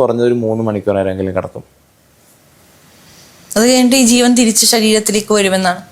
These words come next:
Speaker 1: തിരിച്ച് പ്ര-, നമ്മൾ അവരെ ബന്ധിപ്പിക്കുന്നില്ലല്ലോ. അവരെ നമ്മൾ ഇപ്പോൾ അവരെ ഇറക്കി വിട്ടിട്ട് ഞാൻ അവരുടെ ശരീരത്തെ കയറ്റാതിരിക്കാനുള്ള വിദ്യയുണ്ട്,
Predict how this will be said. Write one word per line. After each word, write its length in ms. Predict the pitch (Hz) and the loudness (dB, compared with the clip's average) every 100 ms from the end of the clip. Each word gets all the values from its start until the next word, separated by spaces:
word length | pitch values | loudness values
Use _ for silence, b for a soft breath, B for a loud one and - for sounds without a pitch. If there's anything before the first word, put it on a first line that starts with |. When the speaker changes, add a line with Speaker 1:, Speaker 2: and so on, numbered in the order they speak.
| - - - - | -20 -20 -8 -2
Speaker 1:
തിരിച്ച് 280 | 156 - 190 190 - | 0 2 0 -2 -2
പ്ര-, 180 | 185 185 | 0 2
നമ്മൾ 140 | 185 202 196 | 2 2 2
അവരെ 180 | 202 202 170 | 0 0 0
ബന്ധിപ്പിക്കുന്നില്ലല്ലോ. 880 | 170 175 180 185 156 107 98 98 98 _ _ _ _ b b b b | 0 0 0 0 0 0 -2 -2 -6 _ _ _ _ b b b b
അവരെ 160 | 131 170 185 | 0 2 2
നമ്മൾ 140 | 190 190 | 0 0
ഇപ്പോൾ 140 | - 190 | 0 0
അവരെ 180 | 185 196 | 2 2
ഇറക്കി 220 | 185 185 196 | 2 2 -2
വിട്ടിട്ട് 260 | 180 190 185 | 0 0 2
ഞാൻ 100 | 185 185 | 2 2
അവരുടെ 160 | 185 190 | 0 0
ശരീരത്തെ 300 | 180 175 185 | -2 0 0
കയറ്റാതിരിക്കാനുള്ള 680 | 180 175 180 175 170 170 165 165 | 2 2 0 0 -2 -2 0 -2
വിദ്യയുണ്ട്, 520 | 135 143 143 110 | -4 -2 -2 -2